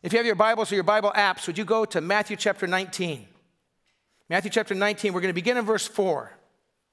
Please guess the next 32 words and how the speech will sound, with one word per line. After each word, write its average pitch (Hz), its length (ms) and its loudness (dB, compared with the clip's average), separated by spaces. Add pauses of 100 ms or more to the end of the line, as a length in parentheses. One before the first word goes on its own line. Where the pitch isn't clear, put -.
(560)
And 165 140 -4
listen 254 280 0
to 220 40 -8
these 214 240 0
words 180 640 -2 (360)
that 165 120 -4
address 220 260 0
the 208 80 -8
topic 202 340 0
of 175 80 -2
marriage. 180 200 0
There's 190 160 0
at 208 120 -2
least 262 280 0
four 240 400 0
really 233 240 0
distinct 220 480 -2 (180)
spiritual 226 480 0
truths 226 400 -4
here 220 120 0
that 190 100 -2
we're 190 60 0
gonna 180 120 0
touch - 320 0
on, 156 280 0 (220)
but 170 180 -4
th-, 185 160 -4
kind 220 200 -2
of 180 80 -2
look 254 200 -2
for 247 120 -2
those 214 320 0